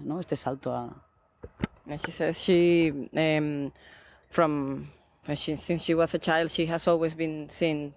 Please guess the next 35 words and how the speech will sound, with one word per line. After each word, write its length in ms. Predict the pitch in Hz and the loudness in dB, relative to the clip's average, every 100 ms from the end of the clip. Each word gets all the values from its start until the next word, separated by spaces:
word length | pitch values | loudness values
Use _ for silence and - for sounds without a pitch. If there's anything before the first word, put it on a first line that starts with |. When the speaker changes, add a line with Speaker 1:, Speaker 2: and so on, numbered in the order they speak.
| - | 0
Speaker 2:
things 260 | 156 151 | 0 2
that 160 | 151 147 | 2 4
are, 380 | 143 143 139 - - | 4 4 0 -6 -4
that 140 | 143 | -2
she 160 | - 151 | -2 -2
thought 240 | - 151 | 0 2
it 60 | 151 | 2
wasn't 280 | 147 147 | 0 0
okay 320 | 135 151 139 131 | 0 2 2 0
from 320 | - 151 147 | 0 2 6
the 240 | 143 139 | 4 6
educational 480 | 139 143 147 165 151 | 2 2 0 2 0
system, 460 | - 165 - 226 214 | 0 -4 -2 -4 -2
that 160 | 151 | -6
she 160 | - 147 | -4 -4
didn't 200 | 151 151 | -2 2
like 140 | 143 - | 2 0
to 100 | 147 | 2
study 260 | 143 151 | 4 4
because 260 | 151 139 143 | 2 0 -2
she 140 | 156 | 0
didn't 320 | 151 151 151 | 0 0 0
like 220 | 147 143 147 | 2 2 2
the 100 | 143 | 4
way 220 | 143 147 - - - _ _ _ - - 143 - - - _ - 180 | 4 2 -2 -20 -20 _ _ _ -20 -12 -12 -12 -16 -16 _ -2 2
knowledge 560 | 185 170 170 165 - | 4 6 6 2 -6
was 340 | 180 170 - - - | 2 2 2 -4 4
put 180 | 185 185 | 6 6
in, 100 | 170 | 6
into 260 | 180 180 165 | 4 4 2
her, 280 | 180 208 - - - - | 4 2 0 -16 -20 -6
and 140 | 139 | -4
she 120 | - 151 | 0 2
didn't 260 | 151 156 | 2 4
really 380 | 151 147 143 131 | 2 2 0 -2